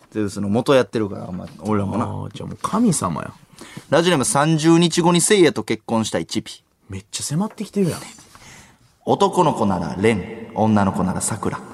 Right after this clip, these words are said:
Speaker 2: 蓮、決めてる。
Speaker 1: 石川蓮。
Speaker 2: かっこええ名前。
Speaker 1: 石川桜。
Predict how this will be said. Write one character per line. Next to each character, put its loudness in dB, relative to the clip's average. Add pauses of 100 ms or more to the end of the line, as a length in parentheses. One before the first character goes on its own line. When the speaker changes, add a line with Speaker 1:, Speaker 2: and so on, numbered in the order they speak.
(540)
Speaker 2:
蓮、 4
決 4
め 8
て 6
る。 8 (800)
Speaker 1:
石 -8
川 -2
蓮。 -2
Speaker 2:
か 0
っ -2 (140)
こ 4
え 6
え 4
名 2
前。 4
Speaker 1:
石 -12
川 -14
桜。 -18